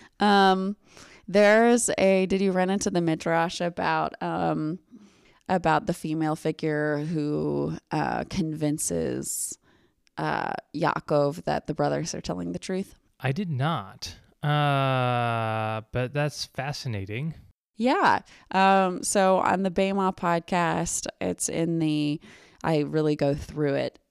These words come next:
Speaker 1: in the, um, episode on the Samaritan woman.
Speaker 2: Okay.
Speaker 1: But there's this elderly woman who's listed in all of the genealogies. I say elderly because, you know, she would be, like, six hundred years old if she had been alive at all the times that the text portrays her as being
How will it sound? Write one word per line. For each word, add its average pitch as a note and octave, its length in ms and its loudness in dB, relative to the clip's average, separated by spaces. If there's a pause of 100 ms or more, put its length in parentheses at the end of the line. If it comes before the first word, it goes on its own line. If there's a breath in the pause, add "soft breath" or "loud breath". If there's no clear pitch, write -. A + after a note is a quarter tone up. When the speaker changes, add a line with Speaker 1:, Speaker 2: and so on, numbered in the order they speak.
Speaker 1:
in C#3 220 -6
the, E2+ 220 -8
um, E2+ 500 -6
episode D3+ 600 -2
on - 300 -6
the - 60 -6
Samaritan E3 520 -6
woman. G3 460 -4
Speaker 2:
Okay. A#2 320 -4 (240 loud breath)
Speaker 1:
But E3 360 2
there's D#3+ 320 -2
this - 460 -4 (140)
elderly E3 540 0
woman D3 460 -2
who's D#3 280 -4
listed D3+ 400 -4
in E3 240 -8
all D3+ 180 -4
of D3+ 120 -8
the D3+ 80 -6
genealogies. D3 800 -6
I C#3 80 -8
say - 240 -6
elderly C3 460 -6
because, - 500 -8 (160)
you D#3 140 -8
know, B2 120 -4
she C3+ 200 -6
would C#3+ 160 -4
be, B2 100 -6
like, G2+ 220 -6
six - 260 -8
hundred B2+ 260 -10
years B2+ 280 -8
old B2 320 -4
if - 100 -10
she D3+ 140 -8
had C#3 240 -6
been D3 100 -6
alive A#2+ 400 -6
at - 60 -10
all D3 120 -6
the D3 120 -10
times - 360 -10
that - 140 -12
the - 60 -10
text - 340 -12
portrays - 400 -8
her D#3 140 -6
as D#3 220 -6
being F#3 420 -8